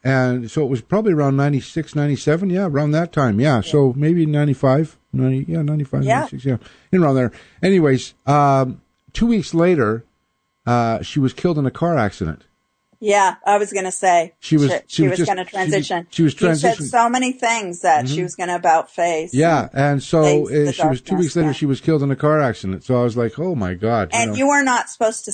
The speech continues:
Speaker 2: tell her. That's the thing.
Speaker 1: Well, that's the thing,
Speaker 2: It was
Speaker 1: you know.
Speaker 2: already in place.
Speaker 1: It was already in place to happen,
Speaker 2: Uh,
Speaker 1: obviously,
Speaker 2: they're
Speaker 1: because
Speaker 2: already
Speaker 1: I
Speaker 2: in
Speaker 1: wasn't seeing anything, and so I took that as a, as a, uh, as a sign that,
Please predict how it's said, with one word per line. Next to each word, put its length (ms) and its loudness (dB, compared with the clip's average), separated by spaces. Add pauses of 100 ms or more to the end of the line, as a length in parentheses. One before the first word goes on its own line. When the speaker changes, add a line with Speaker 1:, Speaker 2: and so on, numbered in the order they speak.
Speaker 2:
tell 280 0
her. 280 -8
That's 400 -4
the 80 -12
thing. 140 0
Speaker 1:
Well, 240 4
that's 240 2
the 80 -2
thing, 260 2
Speaker 2:
It 40 0
was 100 -2
Speaker 1:
you 60 0
know. 100 4
Speaker 2:
already 240 0
in 80 -8
place. 520 -2
Speaker 1:
It 120 2
was 200 0
already 300 2
in 120 -2
place 520 0
to 160 -4
happen, 460 -2
Speaker 2:
Uh, 60 0
Speaker 1:
obviously, 440 0
Speaker 2:
they're 180 2
Speaker 1:
because 140 0
Speaker 2:
already 160 0
Speaker 1:
I 40 -2
Speaker 2:
in 40 -10
Speaker 1:
wasn't 240 -4
seeing 300 0
anything, 340 0
and 180 0
so 140 -2
I 120 2
took 240 -4
that 200 2
as 180 0
a, 240 2 (580)
as 340 0
a, 480 2 (420)
uh, 380 -2
as 180 -4
a 60 -6
sign 560 -2 (100)
that, 420 -2